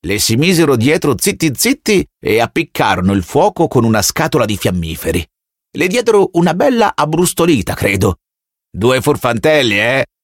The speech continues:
Ma due peperini. Alle spie ricevono un addestramento di primo ordine, addirittura meglio che ai miei tempi. Sai qual è l'ultimo strumento che hanno ricevuto in dotazione?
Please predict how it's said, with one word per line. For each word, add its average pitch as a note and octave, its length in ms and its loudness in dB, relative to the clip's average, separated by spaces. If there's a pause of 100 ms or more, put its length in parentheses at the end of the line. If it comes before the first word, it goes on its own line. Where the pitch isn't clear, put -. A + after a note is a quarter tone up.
(120)
Ma G2 100 2
due F#2+ 220 0
peperini. G#2+ 760 -2 (340)
Alle G#2+ 260 -2
spie D#3 520 -2
ricevono E3 440 0
un D#3 80 2
addestramento D#3+ 680 0
di E3+ 140 0
primo F#3+ 260 0
ordine, G2 600 0 (100)
addirittura E3 680 0
meglio B3 380 0
che G#3 120 -2
ai F#3+ 60 0
miei G3+ 160 2
tempi. A2 540 -2 (360)
Sai - 240 0
qual F2 180 -4
è D#2+ 40 -6
l'ultimo G2 400 0
strumento F#2+ 460 -2
che G2 120 -4
hanno F#2 140 2
ricevuto G#2 460 0
in F#2+ 60 4
dotazione? F#2+ 720 0